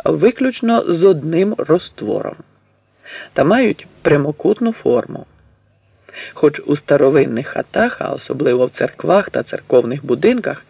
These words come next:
трапляються ще подекуди двері, що їх верхні кути зрізані, та які, отже, мають неправильну шестикутну форму.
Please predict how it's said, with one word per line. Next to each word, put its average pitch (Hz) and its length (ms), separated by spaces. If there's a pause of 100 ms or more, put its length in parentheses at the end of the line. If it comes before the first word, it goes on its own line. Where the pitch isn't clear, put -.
(500)
трапляються 185 640
ще - 180
подекуди 151 640
двері, 151 460 (360)
що - 220
їх 160 300
верхні 147 600
кути 254 460 (440)
зрізані, 151 920 (500)
та - 100
які, 123 260
отже, 185 220
мають 185 400 (240)
неправильну 196 840 (200)
шестикутну - 880
форму. - 560